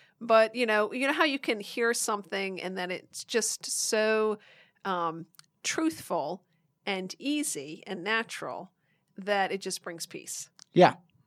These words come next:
Speaker 2: Mm-hmm.
Speaker 1: You know, and
Speaker 2: Mm-hmm.
Speaker 1: the living of it is, is tremendously difficult. But to, to see it in its, you know, just in its thought,
Speaker 2: Yeah.
Speaker 1: um, just says, "Oh,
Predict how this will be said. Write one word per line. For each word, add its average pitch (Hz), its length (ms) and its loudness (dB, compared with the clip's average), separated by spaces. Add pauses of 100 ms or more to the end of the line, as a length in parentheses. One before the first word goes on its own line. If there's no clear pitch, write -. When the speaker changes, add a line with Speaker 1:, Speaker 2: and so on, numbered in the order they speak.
(100)
Speaker 2:
Mm-hmm. 180 280 6
Speaker 1:
You 226 120 0
know, 214 260 2
and 151 240 6
Speaker 2:
Mm-hmm. 180 60 4
Speaker 1:
the 240 100 8
living 339 400 4
of 214 160 4
it 202 100 -2
is, 196 280 -2
is 202 180 -4
tremendously 226 520 -2
difficult. - 640 -4 (440)
But 233 300 4
to, 220 420 2
to - 240 -8
see 262 280 -2
it 233 100 2
in 208 140 -4
its, - 380 -6
you 220 120 -4
know, 180 260 -4 (260)
just 208 380 -8
in 196 120 -8
its - 300 -6 (440)
thought, - 520 -2 (340)
Speaker 2:
Yeah. 165 300 6
Speaker 1:
um, 175 160 -6 (120)
just 196 280 -4
says, - 280 -4 (120)
"Oh, 320 340 4